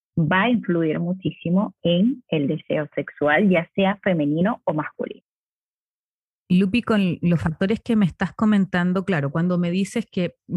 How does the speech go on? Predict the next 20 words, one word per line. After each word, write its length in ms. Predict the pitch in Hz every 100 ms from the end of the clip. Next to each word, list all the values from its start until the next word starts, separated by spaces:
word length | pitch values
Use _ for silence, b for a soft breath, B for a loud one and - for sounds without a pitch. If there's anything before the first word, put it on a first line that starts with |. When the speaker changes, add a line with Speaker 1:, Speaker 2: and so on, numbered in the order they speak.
| 143
Speaker 2:
por 120 | 175
ejemplo, 340 | 160 190 185 175
puede 240 | 185 185
ser, 320 | 170 180 175 -
eh, 220 | 170 165 -
la 160 | 160
prolactina 840 | 147 151 147 143 190 190 185 175 170
o 120 | 165
producto 460 | 151 156 160 - 170
del 120 | 160
embarazo, 720 | 143 151 143 135 151 160 -
del 180 | 156 147 -
posparto, 560 | - - - 147 - 160
obviamente, 560 | 160 160 160 160 202 - _ _ _ _ _ -
esas 180 | 202
son 140 | - 196
condiciones 540 | 202 185 - 180 151
médicas, 420 | 180 180 160 147
o 80 | 143
sea, 260 | 139 165